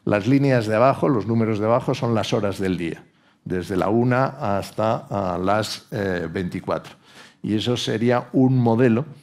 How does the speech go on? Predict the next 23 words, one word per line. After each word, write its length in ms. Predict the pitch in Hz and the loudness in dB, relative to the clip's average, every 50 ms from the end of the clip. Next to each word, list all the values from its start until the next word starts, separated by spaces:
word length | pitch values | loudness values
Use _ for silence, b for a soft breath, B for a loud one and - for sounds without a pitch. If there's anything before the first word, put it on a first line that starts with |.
| B B B B B | B B B B B
de 200 | - 92 104 98 | -4 -2 -2 -2
cómo 320 | - 110 117 113 117 123 113 | 0 -2 0 0 0 -2 -2
func-, 300 | - 123 113 - - - | -2 -4 -4 -4 -6 -6
podría 420 | - 101 98 120 127 120 104 101 | -4 -2 0 2 2 2 2 0
funcionar 640 | - - 131 127 131 139 123 123 123 123 127 - - - | -2 -2 -4 -2 0 0 0 2 0 0 -2 -4 -6 -4
el 200 | 131 107 104 95 | -2 -2 0 -2
sistema 600 | - - 104 95 - - - 127 127 117 113 110 | -2 -4 -6 -6 -6 -2 -2 -2 0 0 0 0
eléctrico 640 | 110 120 123 113 107 113 104 98 92 - 90 87 | 2 0 0 -2 -2 -6 -6 -6 -4 -6 -6 -4
norteamericano 880 | 95 101 98 101 107 120 123 127 131 139 127 139 135 120 117 123 - - b b b b b b | -4 -4 -4 -4 -4 -4 -2 0 0 0 2 0 0 0 0 -4 -6 -8 b b b b b b
en 220 | - 104 104 104 | -6 -4 -2 0
un 140 | 113 110 110 | 0 0 2
día 240 | 107 113 120 117 113 | 2 2 2 2 0
cualquiera 640 | - 127 117 113 110 123 120 113 101 107 110 - b b b b b b _ - _ _ | 0 0 -2 -2 0 0 -2 0 0 -2 -4 -6 b b b b b b _ -20 _ _
con 320 | - 110 107 110 104 - - - | -2 -2 -2 -2 -4 -6 -8 -4
esa 380 | 113 110 104 - - 104 104 | -4 -4 -4 -2 -2 -2 -2
estructura 580 | 95 - - 92 92 82 - - 104 92 90 85 | -4 -6 -8 -8 -8 -8 -8 -6 -4 -4 -2 -2
de 80 | 80 | -4
generación, 540 | 78 - 82 87 85 90 87 - 135 123 101 | -4 -6 -8 -4 -4 -4 -2 0 0 0 0
que 100 | - 107 | -4 -6
podría 400 | 85 - 117 139 147 151 139 131 | -4 -4 -2 0 0 2 0 0
ser 260 | - - 127 123 117 B B B B B | 2 2 0 0 0 B B B B B
bastante 680 | - 107 104 101 - - - 139 143 143 139 139 113 95 | -2 -2 0 0 -2 -2 -2 -2 0 0 -2 -4 -4 -4
similar, 580 | - - 143 127 117 113 113 110 104 113 - | -2 -2 0 2 2 2 2 0 0 -4 -12